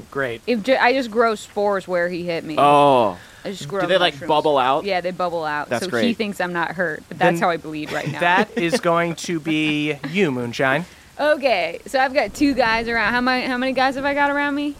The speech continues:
Speaker 1: You've got two around you, and you've got one on the ground who you just poisoned his corn dog. <laughs>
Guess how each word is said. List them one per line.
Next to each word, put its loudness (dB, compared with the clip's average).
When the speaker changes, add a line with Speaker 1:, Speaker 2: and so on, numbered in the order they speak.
Speaker 1:
You've -8
got 2
two 2
around 2
you, 0
and 0
you've -6
got 2
one 0
on 2
the -2
ground 0
who -2
you -6
just -2
poisoned 4
his -2
corn 0
dog. -2
<laughs> -6